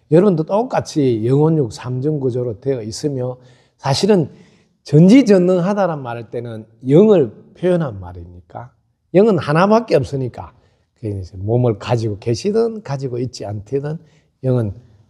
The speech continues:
전지전능하다. 그럼 그 영과 함께하고 있는 혼이 그 능력을 발휘하기 위해서는 어떻게 해야 될까 했을 때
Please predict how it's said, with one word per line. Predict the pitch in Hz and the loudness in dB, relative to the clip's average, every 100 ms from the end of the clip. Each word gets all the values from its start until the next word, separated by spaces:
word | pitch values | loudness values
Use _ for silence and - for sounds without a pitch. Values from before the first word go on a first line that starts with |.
| _ | _
전지전능하다. | - 120 127 139 110 107 104 101 123 120 113 104 98 87 82 - - _ _ _ | -8 -2 2 2 0 -6 -6 -8 -10 -10 -10 -12 -14 -18 -20 -20 -20 _ _ _
그럼 | - 123 110 _ | -10 -10 -10 _
그 | - 139 139 135 | 0 4 6 6
영과 | 196 180 139 92 117 151 _ _ _ _ _ | 4 2 -2 -4 -10 -16 _ _ _ _ _
함께하고 | - 240 226 - 120 135 131 120 | -4 -2 0 0 0 0 0 -2
있는 | 107 113 123 175 208 113 101 - _ _ - | -2 -4 0 0 0 -6 -16 -20 _ _ -2
혼이 | 262 220 - _ _ _ _ 123 131 143 - _ _ _ _ _ _ | 0 0 -4 _ _ _ _ -2 -2 -2 -6 _ _ _ _ _ _
그 | _ 117 | _ -2
능력을 | 123 139 139 117 101 90 - | 2 2 2 -2 -4 -8 -12
발휘하기 | - 117 117 107 120 98 92 | -10 -6 -6 -6 -12 -14 -12
위해서는 | 104 110 - 110 104 101 - _ - _ _ | -6 -6 -6 -10 -8 -10 -14 _ -20 _ _
어떻게 | 104 101 160 196 | -14 -4 -4 0
해야 | 196 196 | 0 0
될까 | 185 170 - 170 156 139 135 127 110 | -2 -6 -6 -10 -8 -8 -10 -10 -12
했을 | 95 131 123 113 | -8 -8 -8 -12
때 | 98 _ | -20 _